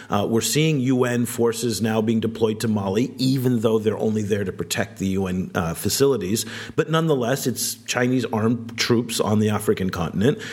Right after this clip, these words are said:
And people can kind of read into it that this is the next evolution of China's engagement in Africa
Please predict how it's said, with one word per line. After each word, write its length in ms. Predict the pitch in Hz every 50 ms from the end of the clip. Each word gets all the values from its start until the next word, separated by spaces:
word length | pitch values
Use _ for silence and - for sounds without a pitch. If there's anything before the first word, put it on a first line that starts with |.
| - - -
And 120 | 127 135
people 300 | - 170 170 175 180 170
can 220 | 170 - 160 156 -
kind 180 | 143 156 156
of 100 | 151 127
read 160 | 135 147 151
into 240 | 170 185 175 165 160 160
it 100 | 151 -
that 180 | 143 135 107
this 160 | 143 139 -
is 120 | 156 135 120
the 80 | 143
next 300 | 123 135 147 151 - -
evolution 600 | - 143 135 131 135 127 143 180 180 - 147 135
of 80 | 127 123
China's 320 | - - 131 127 127 113
engagement 420 | 123 123 117 170 269 254 - 165 131
in 80 | 113
Africa 520 | 110 107 107 110 - 127 - 135 131 143